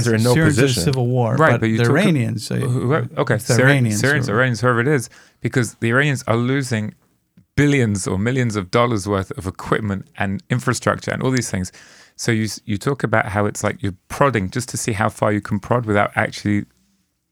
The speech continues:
Speaker 3: provoking someone into a full attack against you?
Speaker 1: No, no. The goal
Speaker 3: I'm,
Speaker 1: isn't
Speaker 3: I'm
Speaker 1: to see how far I can go. The goal is,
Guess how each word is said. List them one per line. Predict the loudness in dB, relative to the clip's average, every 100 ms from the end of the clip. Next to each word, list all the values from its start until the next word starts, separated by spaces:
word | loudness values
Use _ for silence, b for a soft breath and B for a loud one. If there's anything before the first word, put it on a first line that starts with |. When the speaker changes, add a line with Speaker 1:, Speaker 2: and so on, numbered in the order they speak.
| _ _ _
Speaker 3:
provoking | -2 2 2 0
someone | -2 2 2
into | 0 -2
a | -4
full | 0 0 0 -2 -6
attack | -4 -2 -2
against | -2 -4 -2
you? | -4 0 2
Speaker 1:
No, | 4 2 -8 _ -6
no. | 0 2
The | 2
goal | 4 6 6
Speaker 3:
I'm, | 4
Speaker 1:
isn't | 2
Speaker 3:
I'm | 0
Speaker 1:
to | -2
see | 0 0
how | 0
far | 0 0
I |
can | 0 0
go. | 0 0 -2
The | -4
goal | 0 4 4 4
is, | 4 2